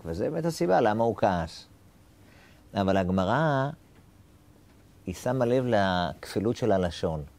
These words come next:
"ויקצוף המלך מאוד וחמתו בערה בו". אומר הגאון מווילנה, קצף זה כמו קצף על גבי המים, זה דבר שבולט, ורואים את זה כולם. חימה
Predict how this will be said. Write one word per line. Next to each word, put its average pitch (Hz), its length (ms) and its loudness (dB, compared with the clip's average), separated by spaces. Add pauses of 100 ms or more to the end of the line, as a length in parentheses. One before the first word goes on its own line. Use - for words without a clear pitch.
"ויקצוף 110 640 0
המלך 101 400 0
מאוד 90 440 0
וחמתו 98 540 0
בערה 80 320 0
בו". 65 160 -10 (120)
אומר 104 140 -2
הגאון 101 280 0
מווילנה, 76 260 -4 (120)
קצף 170 580 -4 (580)
זה 113 120 0
כמו 165 400 2
קצף - 360 0
על 156 80 0
גבי 139 220 2
המים, 120 400 0 (480)
זה 87 60 -8
דבר 104 240 0
שבולט, 107 580 -2 (520)
ורואים 101 400 0
את 90 80 -4
זה 98 140 -4
כולם. 87 300 -6 (840)
חימה 147 720 0